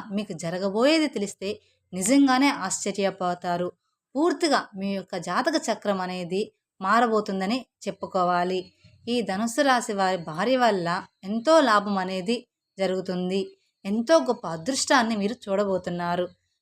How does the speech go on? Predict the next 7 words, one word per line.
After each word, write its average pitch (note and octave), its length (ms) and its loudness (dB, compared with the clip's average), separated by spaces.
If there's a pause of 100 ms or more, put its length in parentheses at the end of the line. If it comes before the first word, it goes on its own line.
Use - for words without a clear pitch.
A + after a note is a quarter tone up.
(120)
మీ C4+ 220 4
జీవిత B3 320 2
భాగస్వామి G3 580 -2
వల్ల F#3+ 280 4 (420)
జాక్‌పాట్ A#3 580 2
అనేది G3 260 -2
తగలబోతుంది. F3+ 800 -2